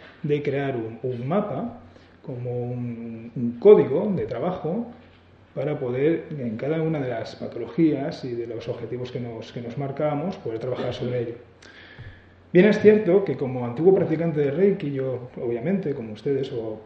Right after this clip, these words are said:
ponía las manos sobre el paciente o a una cierta distancia. Pero hay un problema con el Reiki, y esto es una opinión personal.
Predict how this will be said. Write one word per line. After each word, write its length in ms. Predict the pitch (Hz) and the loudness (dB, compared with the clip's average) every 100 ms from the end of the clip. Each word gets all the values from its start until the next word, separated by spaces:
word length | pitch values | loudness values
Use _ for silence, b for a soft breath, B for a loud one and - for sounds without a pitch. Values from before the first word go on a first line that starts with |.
| - | -12
ponía 220 | 120 117 | -8 -6
las 160 | 117 113 | -4 -2
manos 300 | 175 180 170 | 0 -2 -2
sobre 180 | 117 107 | -4 -6
el 40 | |
paciente 640 | 120 - 190 190 175 190 196 | -6 0 2 2 0 -2 -2
o 240 | 131 156 | 0 0
a 20 | 131 | 0
una 100 | 123 | -4
cierta 260 | 131 110 110 | -4 -4 -4
distancia. 520 | 104 - 107 104 120 - - B B B B B B - - | -6 -8 -10 -10 -12 -14 -20 B B B B B B -20 -2
Pero 160 | 170 180 | 2 6
hay 100 | 214 | 8
un 160 | 208 | 6
problema 420 | 175 160 135 117 | 8 6 4 0
con 120 | 113 127 | -2 -4
el 100 | 117 | -2
Reiki, 300 | 110 104 117 | -4 -6 -6
y 60 | |
esto 140 | 127 160 | -4 -4
es 80 | 165 | -4
una 80 | 151 | -4
opinión 320 | 147 143 131 | -4 -4 -4
personal. 500 | 135 - 127 110 | -6 -8 -10 -10